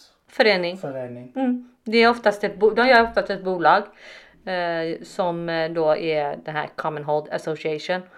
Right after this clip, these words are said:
Speaker 1: Eh, och det är ju som en bostadsrättsförening och, eh, då är det ju, mm,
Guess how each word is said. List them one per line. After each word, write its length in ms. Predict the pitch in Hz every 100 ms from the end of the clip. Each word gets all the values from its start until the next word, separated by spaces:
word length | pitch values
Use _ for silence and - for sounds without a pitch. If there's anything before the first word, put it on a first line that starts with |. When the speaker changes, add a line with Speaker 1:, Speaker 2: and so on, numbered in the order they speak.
| - - _ _ -
Speaker 1:
Eh, 240 | 190 185
och 140 | - 208
det 60 | 220
är 60 |
ju 120 | 233 190
som 160 | 208
en 100 | 214
bostadsrättsförening 880 | 208 208 175 175 165 170 160 180 196
och, 600 | 190 185 175 175 _ -
eh, 300 | 175 165 170 170 - - _
då 220 | - 196 202
är 200 | 190 180
det 60 |
ju, 300 | 185 175 170
mm, 220 | 165 165